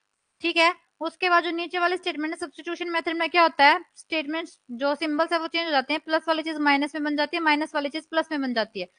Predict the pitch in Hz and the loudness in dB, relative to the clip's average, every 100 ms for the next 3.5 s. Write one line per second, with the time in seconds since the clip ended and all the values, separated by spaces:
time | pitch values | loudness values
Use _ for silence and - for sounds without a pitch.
0 | _ _ - 277 339 339 311 311 - 311 | _ _ -8 -2 2 6 6 4 0 -2
1 | 320 330 349 339 302 294 302 320 311 320 | 0 0 0 2 2 2 -2 -4 -4 0
2 | 330 294 285 294 294 311 330 330 320 254 | 2 2 2 2 2 -2 -2 -2 0 -4
3 | - 220 208 202 | -4 -8 -8 -8